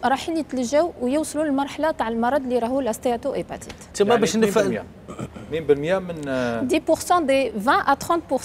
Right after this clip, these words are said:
Speaker 1: cent، مش دي، دي، دو سون بور سون. ستادير
Speaker 3: أيوة.
Speaker 1: ملي عندهم لا ستياتوز عشرة بالمية منهم اللي راح يزيد يديفلوب.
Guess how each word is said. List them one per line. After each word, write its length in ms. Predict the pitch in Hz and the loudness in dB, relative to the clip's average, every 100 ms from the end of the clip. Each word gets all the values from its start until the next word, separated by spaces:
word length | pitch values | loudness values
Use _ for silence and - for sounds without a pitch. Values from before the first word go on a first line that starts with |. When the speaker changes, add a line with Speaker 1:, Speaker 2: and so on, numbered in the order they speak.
| - | -4
Speaker 1:
cent، 80 | - - - - | -8 -10 -16 -4
مش 200 | 277 - | -4 -2
دي، 260 | 262 277 269 | 2 2 2
دي، 300 | 202 247 214 | 4 4 4
دو 140 | 220 | 2
سون 180 | - 254 | 0 0
بور 180 | 240 214 | 0 -4
سون. 220 | - - - | -4 -8 -10
ستادير 260 | - 262 262 | -2 2 4
Speaker 3:
أيوة. 120 | 302 | 4
Speaker 1:
ملي 220 | 285 311 | 4 2
عندهم 380 | 320 330 302 277 | 2 4 2 4
لا 80 | 269 | 4
ستياتوز 680 | 294 330 269 247 302 415 - - - - | 2 4 4 6 4 4 -2 -16 -8 0
عشرة 320 | 330 - 415 | 0 4 4
بالمية 360 | 285 349 339 | 4 2 2
منهم 360 | 311 311 311 370 | 2 2 2 2
اللي 220 | 277 302 | 2 4
راح 240 | 320 320 330 | 4 4 0
يزيد 260 | 262 294 | 0 0
يديفلوب. 500 | 277 226 226 202 156 | 0 4 2 2 -6